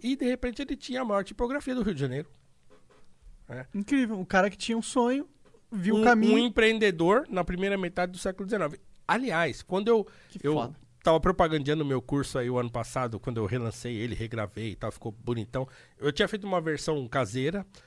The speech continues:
Speaker 1: e aí depois um, um amigo me ajudou, fez uma proposta, a gente regravou numa, numa produtora, ficou bacanudo e tal. E aí quando eu tava propagandeando o curso de novo, eu, eu propagandeei o Paula Brito, que é a última aula do curso. Então as três últimas aulas são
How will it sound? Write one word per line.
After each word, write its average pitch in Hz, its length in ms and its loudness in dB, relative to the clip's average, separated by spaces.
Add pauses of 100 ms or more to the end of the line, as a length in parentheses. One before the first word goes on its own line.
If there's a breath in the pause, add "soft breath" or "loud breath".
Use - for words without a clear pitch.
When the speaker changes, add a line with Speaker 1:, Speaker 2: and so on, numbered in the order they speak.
(320 soft breath)
Speaker 1:
e 127 60 -6
aí 135 80 -4
depois 135 340 -4
um, 123 460 -8
um 131 80 -4
amigo 123 240 -4
me 123 100 -4
ajudou, 160 300 -4
fez 143 160 -4
uma 135 60 -2
proposta, 139 360 -4
a 180 60 -4
gente 185 280 -6 (160)
regravou 165 540 -2
numa, 131 500 -6 (120)
numa 127 180 -6
produtora, 135 640 -6
ficou - 180 -14
bacanudo 131 520 -10
e 117 40 -10
tal. 156 220 -10 (520 loud breath)
E 180 100 -2
aí 208 120 4
quando 233 180 0
eu 208 80 4
tava 202 200 2
propagandeando 151 640 0
o 127 60 0
curso 131 220 0
de 127 100 -4
novo, 165 400 0
eu, 175 300 2
eu 160 180 2 (240)
propagandeei 175 760 4
o 175 40 2
Paula 156 260 4
Brito, 151 280 -2
que - 100 -2
é 165 40 4
a - 20 4
última 208 300 2
aula 208 120 0
do 180 120 -4
curso. 107 320 -6
Então 147 140 -2
as 147 120 -2
três 214 220 -2
últimas 170 400 -4
aulas 180 200 0
são 101 280 -4